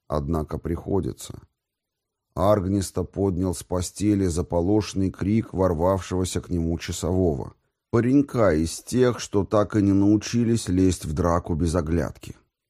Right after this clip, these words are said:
Таких сотник ставил только на внутреннюю охрану форта. Впереди, в дозорных секретах,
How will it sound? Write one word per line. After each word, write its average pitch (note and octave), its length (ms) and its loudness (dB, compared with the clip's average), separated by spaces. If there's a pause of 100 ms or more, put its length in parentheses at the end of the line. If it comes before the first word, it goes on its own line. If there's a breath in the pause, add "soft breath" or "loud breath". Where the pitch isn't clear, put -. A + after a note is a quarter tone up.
Таких A#2+ 460 0
сотник G2 500 0
ставил G#2 460 2
только G#2 360 0
на G#2 140 0
внутреннюю G2+ 680 0
охрану F2+ 480 -2
форта. - 580 -6 (480)
Впереди, E2 680 -2
в D#2+ 120 -8
дозорных E2 600 0
секретах, - 760 -4